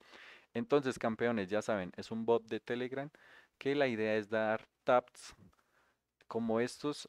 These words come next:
hay muchísimos más, pero pues yo realmente solo estoy con este. ¿Por qué? Porque es de Roller Coin y Roller Coin ha demostrado ser un proyecto maravilloso.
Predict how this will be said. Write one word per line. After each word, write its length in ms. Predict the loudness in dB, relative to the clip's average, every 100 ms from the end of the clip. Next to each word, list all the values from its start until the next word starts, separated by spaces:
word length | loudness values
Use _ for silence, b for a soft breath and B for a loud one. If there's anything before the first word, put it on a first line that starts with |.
| -8
hay 280 | -6 -6 -6
muchísimos 800 | -6 -4 -2 -4 -6 -4 -6 -4
más, 340 | -6 -8 -12 -20 _ -4
pero 380 | 0 0 0
pues 240 | -2 -4 0
yo 240 | 2 2
realmente 680 | -2 -6 -2 -2 -2 -4 -8
solo 200 | -6 -6
estoy 240 | -4 -6 -8
con 260 | -6 -6
este. 300 | -6 -8 -10
¿Por 200 | -10 -12
qué? 240 | -10 -12 -12 -16
Porque 320 | -16 -14 -10 -6
es 80 |
de 100 | -4
Roller 320 | 2 2 2 0
Coin 320 | -2 -4 -8 -10
y 180 | -6
Roller 380 | 0 2 2 -2
Coin 240 | -6 -8 -6
ha 100 | -8
demostrado 540 | -8 -8 -10 -8 -8 -6
ser 260 | -6 -6 -10
un 220 | -12 -12
proyecto 800 | -12 -8 -8 -6 -10 -8 -8 -8 _
maravilloso. 840 | -16 -12 -8 -8 -8 -10 -12 -14